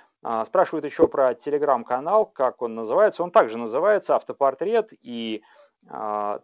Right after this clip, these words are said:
там я обычно провожу голосование, те вопросы, которые меня интересуют, и когда я хочу выяснить ваше мнение по многим вопросам, оно для меня очень важно, я их задаю, и вы мне отвечаете. Большое вам за это спасибо. Сейчас перерыв, а,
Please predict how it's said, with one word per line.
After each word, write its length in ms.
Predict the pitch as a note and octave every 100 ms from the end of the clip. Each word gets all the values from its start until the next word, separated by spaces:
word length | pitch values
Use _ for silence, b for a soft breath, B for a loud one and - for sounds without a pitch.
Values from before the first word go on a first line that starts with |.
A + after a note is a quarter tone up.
| _
там 260 | C#3 E3 E3
я 280 | B2 C3+ C3+
обычно 340 | A#2 A2+ A2+
провожу 380 | A2 A2 A2 A2+
голосование, 920 | A2 A#2 A2+ C3+ F3+ G#3+ G3 C3+ A2 _
те 100 | C3
вопросы, 340 | A2+ B2+ -
которые 360 | A#2 A2+ B2 A2
меня 300 | B2+ F3 D3+
интересуют, 640 | B2+ A2+ A2 B2 G#2+ G#2
и 460 | C3+ - A2+ A2+ - -
когда 240 | B2 C3
я 60 | A#2
хочу 320 | B2+ B2+ B2+
выяснить 500 | A2 C3 A#2 - A2+
ваше 300 | A2+ G#2+ G#2+
мнение 380 | A#2 E3+ F3+ C3+
по 140 | -
многим 320 | A#2+ A#2 G#2
вопросам, 460 | G#2 G#2+ A2+ G#2+ B2+
оно 160 | G#2+ A2
для 100 | G#2
меня 240 | A2 A#2+
очень 260 | B2+ - D3
важно, 360 | G3+ G#3 D3+ B B B
я 180 | C#3 D#3+
их 140 | D3+ A2
задаю, 420 | B2+ B2 B2 D3+
и 60 |
вы 120 | A2 A#2+
мне 160 | A2+
отвечаете. 540 | G2+ A2 G#2+ C3 B2 A2
Большое 400 | A2 G#2 - A2+
вам 200 | G2+ G#2
за 80 |
это 140 | G2+ G2+
спасибо. 400 | - G2+ A2+ A2+
Сейчас 240 | - A#2
перерыв, 540 | _ A2+ A2+ D#3+ - -
а, 200 | G#2+